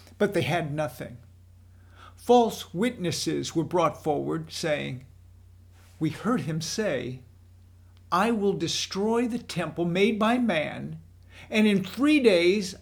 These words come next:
I will build another temple not made by man.'"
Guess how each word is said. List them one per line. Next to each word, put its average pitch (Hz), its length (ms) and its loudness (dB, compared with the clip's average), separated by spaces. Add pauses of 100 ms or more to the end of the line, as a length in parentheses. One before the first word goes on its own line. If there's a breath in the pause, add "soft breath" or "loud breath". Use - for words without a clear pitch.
I 214 80 2
will 202 140 2
build 202 280 0
another 240 320 2
temple 170 600 -4
not 220 420 0
made 220 440 0
by 147 220 0
man.'" 131 540 -8